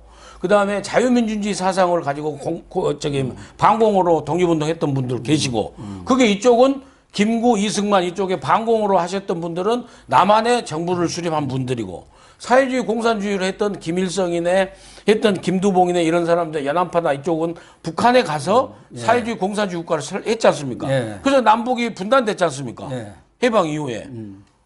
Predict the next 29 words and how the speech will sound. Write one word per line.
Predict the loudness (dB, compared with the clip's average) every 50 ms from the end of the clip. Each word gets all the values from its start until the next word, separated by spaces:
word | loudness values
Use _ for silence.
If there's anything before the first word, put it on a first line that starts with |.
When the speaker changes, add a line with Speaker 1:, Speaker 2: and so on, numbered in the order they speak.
| _ _ _ _ _ _
Speaker 1:
이러면 | -2 0 0 2 2 0 -2 -4 -6 -10
분명한 | -16 -10 -6 -4 -2 0 0 0 0 0 0
겁니다. | -2 -2 -2 -2 -2 -2
이건 | -2 -2 -4 -4
체제, | -8 -6 -6 -4 -2 0 2 2 2 2 0 -2
체제로 | -6 -4 -4 -2 0 2 2 4 2 2
서로 | 0 -2 -2 -4 -2
날라가 | -2 -4 -4 -2 -4 -4 -4 -4 -6
두 | -6 -8 -8 -2
나라로 | 0 0 2 4 2 2 2 -2
살아왔던 | -6 -8 -8 -6 -4 -4 -2 -2 -4 -4
거 | -4 -4
아닙니까? | -6 -6 -8 -10 -10 -8 -8 -10 -10 -12 -16 -20 _ _ _ _ _ _
이걸 | 0 2 2 4 6
갖다가 | 4 4 4 4 0 0 0 0 0 -2 -2 -6 -12 -20 -20 _ _ _ _ _
마치 | 0 2 2 2 2 0 -2 -2 -4
그냥 | -2 0 2 2 2 2
부-, | -2 -8 -12 -12 -12
부정하고 | -12 -4 0 0 0 2 0 -2 -2 -4 -4 -4 -2 0 2 2 4 2 2 -2 -4
저쪽 | -6 -2 -2 -2 0
사람 | 0 0 2 2 0
민족이라는 | 0 -2 -2 -2 -2 -2 -2 -2 0 0 0
이름으로 | 0 0 0 0 0 0 -2 -2 -2 0 0 0 0 -2 -4 -6 -10 -20 -20 -6 -4
공산주의, | -2 0 2 2 2 2 0 -2 -2
사회주의 | -2 -4 -4 -6 -6 -4 -6 -4 -4
이념 | -2 -2 -2 -2
논쟁으로 | -2 -4 -4 -2 -2 0 0 0 -2
몰아가면서 | 0 0 2 2 2 2 2 2 0 -2 -2 0 0 0
마치 | 0 0 -2 -4 -4 -4 -4 -4 -4